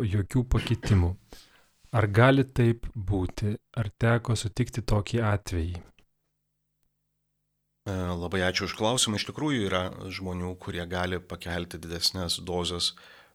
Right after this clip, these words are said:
Speaker 2: e, kvaišalų, e, kuriems, e, procesai, tie žalingi procesai vyksta daug lėčiau negu kitiems. E, dėl to ir kalbamės apie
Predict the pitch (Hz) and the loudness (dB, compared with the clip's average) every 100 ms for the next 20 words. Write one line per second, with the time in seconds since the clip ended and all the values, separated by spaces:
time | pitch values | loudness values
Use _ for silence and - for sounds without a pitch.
0 | - 87 87 87 98 _ _ 90 95 - | -12 -8 -8 -10 -16 _ _ -4 -2 0
1 | 87 80 80 110 113 - - _ _ - | -2 -4 -4 -6 -8 -20 -20 _ _ -20
2 | - - 90 92 90 - 90 90 87 87 | -16 -12 -10 -10 -12 -10 -8 -6 -4 -2
3 | - - 98 101 101 98 - 95 - 95 | -4 -6 -10 -12 -16 -16 -10 -4 -2 2
4 | 90 98 87 87 - - - _ - - | 2 2 -4 -8 -16 -20 -20 _ -18 -12
5 | 92 90 87 87 95 92 - 85 - 87 | -8 -4 -2 0 -2 -6 -8 -6 -4 -4
6 | 87 82 90 - 90 92 85 78 - 92 | -4 -4 -6 -4 -6 -6 -8 -6 -6 -4
7 | 117 113 101 - 110 107 - - - - | -4 -6 -10 -6 -4 -4 -8 -12 -20 -20
8 | - - 90 90 90 90 87 - 87 87 | -18 -10 -6 -6 -6 -4 -6 -4 -6 -2
9 | 87 85 85 - 82 85 | -2 -2 -2 -2 -4 -6